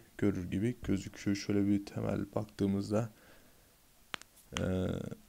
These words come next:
yıllık göstermeye karlılığı yirmi sekiz, yüzde yirmi sekiz virgül yetmiş yedi piyasa değeri,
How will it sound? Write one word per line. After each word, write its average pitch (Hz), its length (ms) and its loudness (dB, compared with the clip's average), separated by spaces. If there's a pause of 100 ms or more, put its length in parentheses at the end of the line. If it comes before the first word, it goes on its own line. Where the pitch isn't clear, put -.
(1700)
yıllık 110 340 4
göstermeye 104 640 4
karlılığı 104 800 2
yirmi 107 360 2
sekiz, - 720 -2 (1120)
yüzde 107 240 4
yirmi 107 320 6
sekiz 107 480 -2
virgül 104 320 2
yetmiş 107 420 2
yedi 104 220 0
piyasa 104 440 2
değeri, 104 380 2